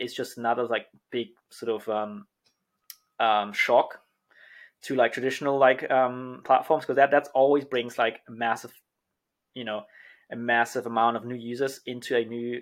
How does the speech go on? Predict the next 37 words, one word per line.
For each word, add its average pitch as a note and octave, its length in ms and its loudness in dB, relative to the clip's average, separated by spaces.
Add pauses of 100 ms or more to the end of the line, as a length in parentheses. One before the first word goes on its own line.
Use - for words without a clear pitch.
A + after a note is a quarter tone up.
(100)
social B2 360 -6
network D3+ 460 4
is, A#2 200 -8 (500)
you A#2+ 80 -10
know, G#2+ 40 -8
because A#2+ 240 -4
something A2+ 280 0
else - 440 0 (300)
sort B2 220 -4
of G#2 80 -20
didn't A#2+ 240 -4
work A#2 240 2 (320)
properly. E3+ 520 0 (760)
Otherwise, C#3+ 400 10
it's C3 100 -8
quite - 180 4
slow, D3 120 -2
because D#3 200 -4
why D3 240 12
would, E3+ 260 6
why C3+ 180 10
would E3+ 120 8
I D3+ 80 10
go C#3 140 2
to - 160 -10
Nostr B2+ 360 -2
right G#2+ 200 2
now? B2 240 2
Like, A2+ 120 0
there's A2+ 160 -4
no, B2 460 -4 (1080)
there's B2 260 -6
no, B2 160 -4
like, A#2 320 0
good A#2 140 -6
reasons, A#2 460 -4
really. A#2 420 -2